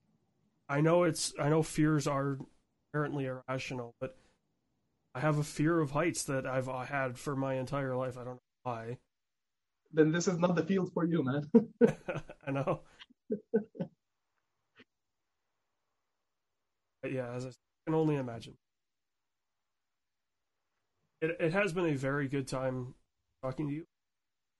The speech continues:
Speaker 1: Extremely looking forward to Shadow Dreams out. It says here
Speaker 2: Thank you, man.
Speaker 1: April.
Speaker 2: Oh man, forty minutes have passed already. What?
Speaker 1: Oh yeah.
Speaker 2: Dang.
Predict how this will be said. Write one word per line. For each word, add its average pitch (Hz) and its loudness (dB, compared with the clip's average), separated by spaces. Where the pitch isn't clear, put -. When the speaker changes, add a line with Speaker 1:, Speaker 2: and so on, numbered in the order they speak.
Speaker 1:
Extremely 185 0
looking 151 0
forward 143 -2
to 131 -4
Shadow 135 0
Dreams 131 -4
out. 156 -2
It 160 -2
says 156 -2
here 147 0
Speaker 2:
Thank 151 0
you, 147 -2
man. 143 2
Speaker 1:
April. 139 -4
Speaker 2:
Oh 214 2
man, 233 0
forty 208 6
minutes 226 4
have 160 -6
passed 233 -2
already. 202 0
What? 220 -6
Speaker 1:
Oh 139 -2
yeah. 120 -6
Speaker 2:
Dang. 226 0